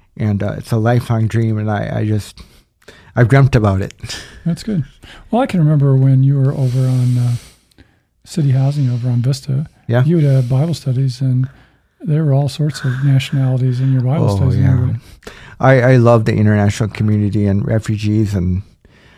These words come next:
Speaker 1: I love hearing their stories, 'cause we all have a story and hardships. You know, it's not just us that have been incarcerated, but,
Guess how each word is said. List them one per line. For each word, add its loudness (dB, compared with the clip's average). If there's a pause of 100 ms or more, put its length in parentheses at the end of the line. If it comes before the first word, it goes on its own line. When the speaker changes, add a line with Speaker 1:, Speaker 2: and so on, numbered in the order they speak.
(140)
Speaker 1:
I 2
love 4
hearing 4
their 4
stories, 2
'cause 2
we 4
all 4
have 2
a -4
story -2
and -4
hardships. -2
You -2
know, -2
it's -6
not 0
just -8 (260)
us -2
that 0
have 0
been 2
incarcerated, 0
but, -4